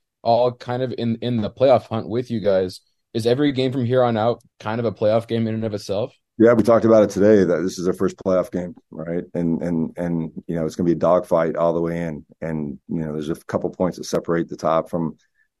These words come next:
Speaker 2: from, you know, the, the bottom or ninth place. And so for us, it's, again, we gotta take advantage of home. Uh, we gotta win these games.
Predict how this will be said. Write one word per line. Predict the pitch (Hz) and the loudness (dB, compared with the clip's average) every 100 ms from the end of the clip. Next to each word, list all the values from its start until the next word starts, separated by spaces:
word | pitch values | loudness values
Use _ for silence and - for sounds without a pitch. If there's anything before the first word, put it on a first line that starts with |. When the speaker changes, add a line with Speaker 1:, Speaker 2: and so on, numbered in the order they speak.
| _ - | _ -2
Speaker 2:
from, | 90 82 80 - | 0 0 -2 -2
you | 85 | -4
know, | 78 76 73 73 | -4 -4 -8 -4
the, | 78 76 | 0 0
the | 76 | -2
bottom | 78 78 80 80 78 - | -2 0 0 -2 -6 -12
or | 78 78 | -8 -4
ninth | 80 85 - | -2 -4 -4
place. | 80 76 - - - | -4 -4 -6 -16 -12
And | 82 | -10
so | - 82 | -4 -4
for | - 82 | 0 2
us, | 87 - - _ _ _ - | 2 0 -14 _ _ _ -6
it's, | - 180 | -6 -4
again, | - 95 82 | -2 -2 0
we | 85 | 2
gotta | 82 | 0
take | 76 87 | 2 0
advantage | 76 85 80 | 0 -2 -4
of | 78 | -4
home. | 90 90 95 92 _ 80 | -2 0 0 -4 _ -10
Uh, | 82 76 | -6 -4
we | 78 | 0
gotta | 82 82 | 0 0
win | 87 | 0
these | 80 | -2
games. | 69 85 87 95 | -2 -2 -2 -6